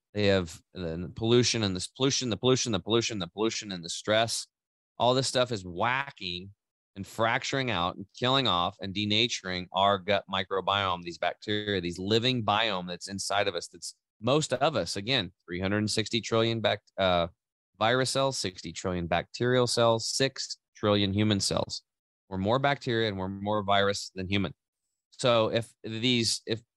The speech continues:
you know, if you think about ants and aphids and they have a symbiotic relationship, well, we definitely have a symbiotic relationship with these bacteria. And if you know now that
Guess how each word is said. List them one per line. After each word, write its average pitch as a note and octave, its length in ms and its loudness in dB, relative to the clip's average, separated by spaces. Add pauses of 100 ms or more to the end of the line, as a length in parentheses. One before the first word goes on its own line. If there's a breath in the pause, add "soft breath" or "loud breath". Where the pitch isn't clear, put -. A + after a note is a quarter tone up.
you C#3 120 -4
know, A#2 80 2
if A2+ 160 0
you A#2 80 -6
think B2+ 160 -2
about A2+ 260 0
ants B2 360 -2
and G#2 100 -8
aphids G#2 480 -2
and G2+ 80 -6
they G#2 60 0
have G2+ 100 0
a - 20 -2
symbiotic G#2+ 600 2
relationship, G2 720 -2 (920)
well, A2+ 260 0
we A#2 120 4
definitely A2+ 380 0
have G#2 280 2 (100)
a - 60 -8
symbiotic G2+ 480 0
relationship G2+ 480 -2 (220)
with G#2 100 -6
these G2 220 -4
bacteria. G2+ 720 -2 (480)
And G#2 520 0 (800)
if F#2+ 160 -8
you G#2+ 100 2
know D#3+ 240 4
now C#3 460 0 (400)
that F2+ 220 -2